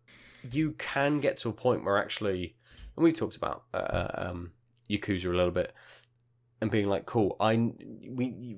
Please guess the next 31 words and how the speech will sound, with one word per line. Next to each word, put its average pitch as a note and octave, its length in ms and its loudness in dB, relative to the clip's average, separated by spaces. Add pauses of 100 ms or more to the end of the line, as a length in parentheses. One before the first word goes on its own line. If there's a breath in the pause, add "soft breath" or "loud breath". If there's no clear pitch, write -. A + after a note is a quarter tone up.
(200)
realistically A#2+ 880 4 (480 soft breath)
start - 480 6
them A#2 120 4
in G#2 100 6
order G#2 260 6
that F#2+ 200 0
they've G2+ 200 0
been F#2 200 -2
produced, - 540 -2
not A2+ 100 2
necessarily A2 460 0
chronological G#2 720 4
order, F#2+ 320 -2 (400 soft breath)
but F#2 140 0
run, A#2 320 6
if - 120 -4
you're D#3 80 2
gonna A2+ 120 4
run A2 160 6
through G2+ 200 -2
these F#2 180 -4
games, F2+ 280 0
run B2+ 140 2
through A2+ 180 0
them, F#2 180 -4
like, F2 220 -4
one, G#2+ 340 6
two, F2+ 480 2 (160)
three, F2 560 2 (180)
four, F2+ 540 2 (440)
zero, F#2+ 560 6